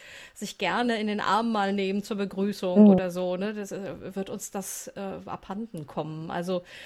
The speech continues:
Speaker 1: da gibt's tatsächlich schon auch so Bedenken in diese Richtung, was ich ganz interessant fand, weil
Speaker 2: Absolut, ja.
Speaker 1: Ne?
Speaker 2: Also ich habe gerade gestern auch einen ganz interessanten Artikel noch gelesen über den Händedruck, <laughs>
Speaker 1: Ah.
Speaker 2: der ja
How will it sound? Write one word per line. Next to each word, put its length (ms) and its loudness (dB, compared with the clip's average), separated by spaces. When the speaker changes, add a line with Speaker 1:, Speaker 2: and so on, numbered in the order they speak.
Speaker 1:
da 80 -10
gibt's 220 -6
tatsächlich 460 -6
schon 580 -6
auch 200 -12
so 160 -6
Bedenken 580 -4
in 140 -4
diese 240 -4
Richtung, 340 -4
was 160 -8
ich 120 -12
ganz 200 -6
interessant 460 -6
fand, 480 -12
weil 300 -10
Speaker 2:
Absolut, 720 6
ja. 300 12
Speaker 1:
Ne? 220 -8
Speaker 2:
Also 160 12
ich 100 12
habe 100 12
gerade 280 10
gestern 520 8
auch 160 2
einen 200 2
ganz 180 6
interessanten 480 0
Artikel 340 6
noch 180 6
gelesen 460 10
über 200 8
den 140 6
Händedruck, 720 6
<laughs> 100 2
Speaker 1:
Ah. 220 8
Speaker 2:
der 100 10
ja 80 8